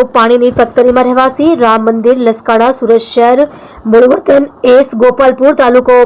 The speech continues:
પાટવપુર, જિલ્લો ગંજામ, ઓડિશા. તુફાન અરુણ બિશોઈ, ઉંમર વર્ષ પચીસ, ધંધો લુમ્સની ફેક્ટરીમાં, રહેવાસી ભરતભાઈના મકાનમાં, રામ મંદિર, લસકાણા, સુરત શહેર, મૂળ વતન ખડપુટ્ટી,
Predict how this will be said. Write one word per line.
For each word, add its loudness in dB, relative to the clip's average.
પાટવપુર, 0
જિલ્લો 0
ગંજામ, -2
ઓડિશા. 0
તુફાન 0
અરુણ 0
બિશોઈ, 0
ઉંમર 0
વર્ષ -2
પચીસ, -4
ધંધો 0
લુમ્સની -4
ફેક્ટરીમાં, -2
રહેવાસી -2
ભરતભાઈના -4
મકાનમાં, -2
રામ -2
મંદિર, 0
લસકાણા, -4
સુરત -4
શહેર, 0
મૂળ 2
વતન 0
ખડપુટ્ટી, -2